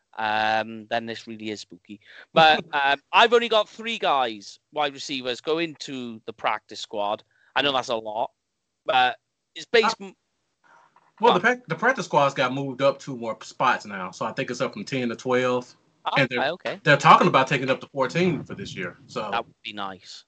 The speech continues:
Speaker 1: That
Speaker 2: we
Speaker 1: would
Speaker 2: could
Speaker 1: be
Speaker 2: have, we could have space for three or four receivers, honestly.
Speaker 1: Mm. Okay, I mean, how many? Is, so, I mean, based on that, that then, I mean, have you
Speaker 2: It's
Speaker 1: got?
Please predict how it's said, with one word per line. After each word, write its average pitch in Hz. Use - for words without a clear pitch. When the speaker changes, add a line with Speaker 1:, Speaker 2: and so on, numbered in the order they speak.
Speaker 1:
That 117
Speaker 2:
we 139
Speaker 1:
would 143
Speaker 2:
could 131
Speaker 1:
be 123
Speaker 2:
have, 143
we -
could 147
have 175
space 127
for 123
three 135
or 151
four 180
receivers, 98
honestly. 90
Speaker 1:
Mm. 107
Okay, 151
I 160
mean, 160
how 151
many? 185
Is, 156
so, 180
I 165
mean, 156
based 143
on 123
that, 123
that 131
then, 107
I 107
mean, 113
have 120
you 127
Speaker 2:
It's 135
Speaker 1:
got? 127